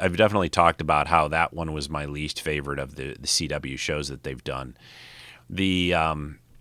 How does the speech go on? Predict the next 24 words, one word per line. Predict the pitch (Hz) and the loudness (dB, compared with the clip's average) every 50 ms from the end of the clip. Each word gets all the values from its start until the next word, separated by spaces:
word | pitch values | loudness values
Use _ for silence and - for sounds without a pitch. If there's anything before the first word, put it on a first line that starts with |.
| - - | -12 -6
they've | 87 90 85 87 | -4 0 4 4
also | 98 104 - 117 | 6 6 4 2
canceled | 98 - 104 101 92 - 101 85 | 2 2 2 2 2 0 0 0
D | 92 90 | 0 0
C | - - 87 | 0 0 0
Legends | 78 80 80 - - 73 - - | 0 0 -2 -2 -4 -6 -8 -8
of | - | -8
Tomorrow, | - 82 87 98 110 117 117 123 120 | -6 -2 2 4 6 6 8 8 6
which | 110 92 85 - | 6 4 0 -2
is | 80 - | -6 -4
kind | - 92 90 82 | -2 -2 -2 0
of | 78 | -2
unfortunate | 80 73 - - 85 82 - - 101 85 78 | -4 -4 -4 -2 -2 -2 -2 -2 -4 -4 -4
'cause | - 82 76 73 | -4 -4 -4 -2
I | |
really | 71 73 78 76 76 | -2 -2 -2 -4 -4
liked | 73 71 85 92 - | -2 -2 -2 -2 0
that | - 92 82 - | 0 -2 0 0
show | - 92 90 87 | 0 2 2 2
a | |
lot. | 85 85 80 78 80 82 | 2 2 2 2 2 2
I | 82 76 | 0 -2
thought | - - 85 78 73 - | -2 0 0 0 0 0
they, | - 80 76 76 71 69 | -2 -2 -2 -2 -4 -6